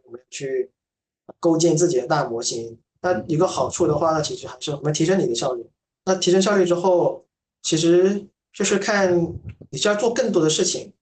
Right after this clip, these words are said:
还是说你要去，去，去放松，对吧？那我觉得这个呢，其实就看的就是这个人他的心态、想法是怎么样的。那我觉得这个也是给，给未来更多的一些想象空间。就像我刚才说的，四个小时能把一周的活干完，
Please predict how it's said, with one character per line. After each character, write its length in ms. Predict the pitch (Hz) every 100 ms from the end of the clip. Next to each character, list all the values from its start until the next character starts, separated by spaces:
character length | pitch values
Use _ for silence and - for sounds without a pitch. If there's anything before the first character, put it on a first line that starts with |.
| _
还 100 | 139
是 80 | 151
说 160 | 156 156
你 200 | 131 117
要 160 | 131
去， 200 | 131 139 135 127 -
去， 160 | 143
去 140 | 127 147
放 260 | 151 139
松， 280 | - 135 135
对 120 | 135
吧？ 200 | 120 - _ _ _ _ -
那 100 | 185
我 100 | 139
觉 80 | 131
得 60 |
这 100 | 131
个 120 | 147 139
呢， 100 | 127
其 140 | 120
实 80 | 120
就 120 | 127
看 200 | 123 147
的 80 | 131
就 80 | 123
是 140 | 127 123
这 80 |
个 120 | 139 123
人 280 | 117 107
他 140 | 113 131
的 80 | 123
心 260 | - 131
态、 320 | 156 139 - - _ _ _ _
想 280 | - - 139
法 180 | 131 127
是 60 |
怎 80 | 113
么 100 | 117
样 260 | 131 - -
的。 80 | - _ _ _ _
那 100 | 139
我 60 | 123
觉 80 | 127
得 100 | 131
这 60 |
个 160 | 135 131 -
也 60 |
是 180 | - 143
给， 320 | - 117 113 _ _ _ _ _
给 100 | 127
未 200 | 135 156
来 180 | 139 -
更 180 | - 143
多 100 | 135
的 120 | 127
一 40 | 127
些 220 | 131 127 _ _ _ -
想 200 | 117 -
象 180 | 147
空 220 | 135 139 143
间。 240 | 139 135
就 160 | 156 143
像 140 | 147
我 60 | 131
刚 80 |
才 60 | -
说 180 | - 135
的， 120 | 131 123
四 180 | -
个 100 | 175
小 160 | 170 - -
时 200 | 135 135
能 140 | 139
把 120 | 139 147
一 100 | 151
周 140 | 156
的 100 | 151
活 160 | 147 127
干 180 | 156 131
完， 160 | -